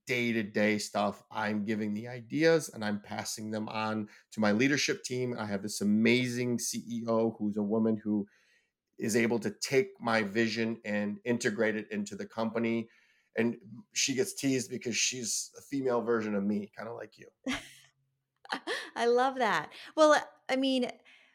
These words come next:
Speaker 2: first of all, congrats, 'cause that's a huge milestone. I think that's a lot of entrepreneurs'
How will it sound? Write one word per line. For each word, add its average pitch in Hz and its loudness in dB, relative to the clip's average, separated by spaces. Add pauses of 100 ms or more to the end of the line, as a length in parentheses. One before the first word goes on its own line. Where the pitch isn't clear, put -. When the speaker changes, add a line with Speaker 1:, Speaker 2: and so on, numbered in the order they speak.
Speaker 2:
first - 0
of 208 0
all, 175 4
congrats, 185 2
'cause 202 0
that's 202 0
a 214 0
huge 220 0
milestone. 175 0
I 175 -2
think 233 0
that's 233 0
a 202 2
lot 202 4
of 202 2
entrepreneurs' 175 -2